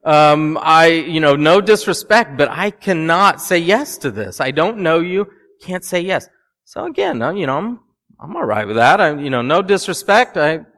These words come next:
understand <laughs> where you're coming from. Give him another month. Call back again. "Jeff, it's me.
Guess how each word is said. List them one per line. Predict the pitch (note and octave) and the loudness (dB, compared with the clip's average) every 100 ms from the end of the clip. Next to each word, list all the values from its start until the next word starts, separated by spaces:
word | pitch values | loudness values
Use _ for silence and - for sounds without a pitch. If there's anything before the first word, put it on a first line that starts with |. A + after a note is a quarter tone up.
| - | -12
understand | D3+ C#3+ F3+ F#3+ | -10 -6 0 4
<laughs> | |
where | A3+ | 6
you're | E3+ | 4
coming | G3+ G3+ G#3 | 2 2 2
from. | A#3 A#3+ A3+ - _ _ _ _ _ _ _ _ | 2 2 0 -10 _ _ _ _ _ _ _ _
Give | C#3+ E3 | -4 0
him | F3 | 0
another | F#3 A#3+ A3+ | 4 4 4
month. | D#3 C3 G2+ - - _ _ _ _ _ _ _ - | 6 4 2 -6 -20 _ _ _ _ _ _ _ 0
Call | D3+ D#3 | 4 6
back | F3+ F3 G3 | 6 6 2
again. | F3 A3+ F3+ A#2 - - _ _ _ _ _ _ _ _ _ _ _ | 4 6 4 0 -10 -20 _ _ _ _ _ _ _ _ _ _ _
"Jeff, | C#3 C3+ | -4 -4
it's | B2+ | -4
me. | F#3 A#3 A#2 | -2 0 -2